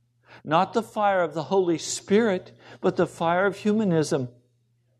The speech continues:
The fire of doing it ourselves. Now, in the New Testament church, they were on that altar of burnt offering. They were living sacrifices before God.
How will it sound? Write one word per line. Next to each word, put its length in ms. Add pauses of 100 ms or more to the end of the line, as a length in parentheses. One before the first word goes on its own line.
(760)
The 100
fire 380
of 140
doing 300
it 100
ourselves. 840 (1900)
Now, 140
in 100
the 80
New 160
Testament 640
church, 560 (960)
they 140
were 180
on 200
that 180
altar 440
of 120
burnt 300 (420)
offering. 440 (680)
They 120
were 160
living 440
sacrifices 1000
before 360
God. 360